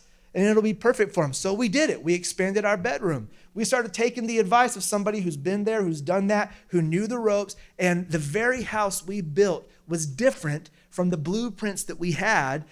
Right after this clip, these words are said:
and we enjoyed it so much more because we changed the very way we thought about building this house.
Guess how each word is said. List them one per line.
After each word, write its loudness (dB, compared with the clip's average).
and 0
we 2
enjoyed 2
it 0
so 4
much -4
more 0
because -2
we -4
changed -2
the -4
very 2
way 2
we 0
thought 0
about -2
building 0
this -4
house. -6